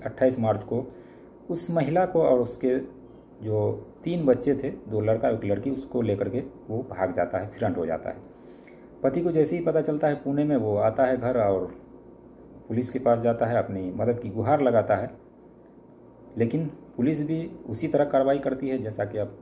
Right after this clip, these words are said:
जानते ही होंगे पुलिस किस तरह से कार्रवाई करती है। जो छोटे परिवार के या फिर,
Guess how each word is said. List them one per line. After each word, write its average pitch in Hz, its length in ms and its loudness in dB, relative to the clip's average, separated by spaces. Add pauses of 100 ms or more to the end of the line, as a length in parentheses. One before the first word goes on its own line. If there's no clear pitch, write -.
जानते 113 260 0
ही 156 100 2
होंगे 135 220 2
पुलिस 107 360 -6
किस 110 200 -8
तरह 101 120 0
से 95 100 -4
कार्रवाई 98 320 0
करती 120 280 -2
है। 123 160 0
जो - 640 -4
छोटे 139 240 0
परिवार 104 360 2
के 107 100 -4
या 104 180 0
फिर, 101 320 -6